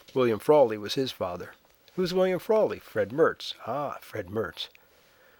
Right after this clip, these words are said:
"Do you people do this all the time?" Cartier Diamond asks, "or is this just for my benefit?" "Do what?" Frick asks. "Do what?" Frank asks immediately thereafter.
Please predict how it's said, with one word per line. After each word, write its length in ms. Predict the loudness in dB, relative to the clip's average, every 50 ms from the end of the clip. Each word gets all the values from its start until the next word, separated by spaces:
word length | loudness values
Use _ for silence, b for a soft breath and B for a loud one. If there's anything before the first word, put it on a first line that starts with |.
| b b
"Do 80 | -8 -4
you 140 | -2 -2 0
people 280 | 2 2 4 4 4
do 180 | 4 4 4 4
this 200 | 4 4 2 2 2
all 220 | 4 6 6 6 6
the 80 | 4
time?" 340 | 2 0 0 0 0 -2 -2
Cartier 380 | -2 -2 -2 -2 0 -2 -2 -2
Diamond 380 | -2 -2 -2 -2 -4 -4 -4
asks, 540 | -4 -4 -4 -4 -4 -4 -6 -6 -8 -10 -12 -6 -2
"or 80 | -2
is 100 | -2 0
this 140 | -2 -4 -4
just 200 | -2 -2 -2 -2
for 140 | -2 -2 -2
my 220 | -2 0 -2 -2
benefit?" 440 | -2 -2 -2 -2 -2 -4 -6 -14 -14 -16 _ _ _ _ b b b b b b b b b
"Do 120 | -4 -2 4
what?" 260 | 6 6 6 6 4
Frick 360 | -6 -8 -8 -8 -8 -10 -8 -6
asks. 440 | -6 -6 -6 -6 -8 -8 -8 -10 -14 -14 _
"Do 120 | -2 -2 2
what?" 280 | 4 4 4 4 0
Frank 280 | -2 0 2 2 2 0
asks 500 | -2 -2 -2 -2 -4 -6 -6 -8 -10 -14 -12 -8
immediately 500 | -6 -4 -4 -4 -4 -4 -4 -4 -2 -2
thereafter. 680 | 0 0 0 2 2 0 0 0 -4 -12 -16 -18